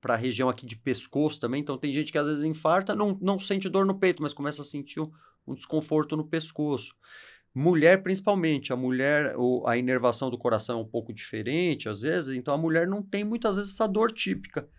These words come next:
Então, às vezes, ela tem sintomas que são inespecíficos. Ah, tem um enjoo, um mal-estar, um desconforto abdominal, alguma coisa no pescoço.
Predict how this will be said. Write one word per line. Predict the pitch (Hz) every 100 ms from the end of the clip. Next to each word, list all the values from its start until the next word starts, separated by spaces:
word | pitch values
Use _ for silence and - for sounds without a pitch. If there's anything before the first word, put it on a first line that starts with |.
| - -
Então, | _ 147
às | 170
vezes, | 190
ela | 208
tem | 196 214
sintomas | 202 196 165 196 208
que | 196
são | - 208
inespecíficos. | 202 196 220 214 156 -
Ah, | 214
tem | 208
um | 190 180
enjoo, | 180 127 127 175 202 196 175
um | 165
mal-estar, | 147 147 143 - 180 190 165
um | 147
desconforto | 147 - 143 151 143
abdominal, | 123 139 123 151 185 175 160 151 - - -
alguma | 123 156 147
coisa | 151 143
no | 139
pescoço. | - 127 - - 180 185 175 156 - 156 147